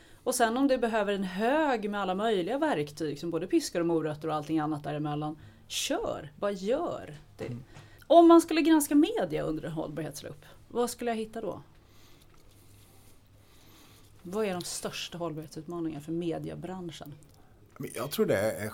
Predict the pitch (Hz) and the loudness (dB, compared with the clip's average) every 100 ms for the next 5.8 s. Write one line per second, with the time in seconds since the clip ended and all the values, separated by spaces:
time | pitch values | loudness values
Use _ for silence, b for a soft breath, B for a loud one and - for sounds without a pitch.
0 | - 107 101 90 147 147 123 113 107 104 | -4 -2 -2 -2 -2 -4 -2 -2 -2 -2
1 | 120 104 90 - 156 147 113 95 90 113 | -4 -4 -4 -6 -6 -6 -6 -6 -6 -6
2 | 104 90 131 120 90 90 80 101 95 90 | -6 -4 -4 -4 -4 -6 -8 -8 -8 -8
3 | - 101 104 110 120 117 123 160 143 - | -10 -8 -4 0 2 4 2 2 0 0
4 | - - 117 117 117 117 117 98 98 95 | -6 -4 0 2 2 2 0 -2 -4 -4
5 | 92 90 - B B B - 90 | -4 -6 -8 B B B -8 -8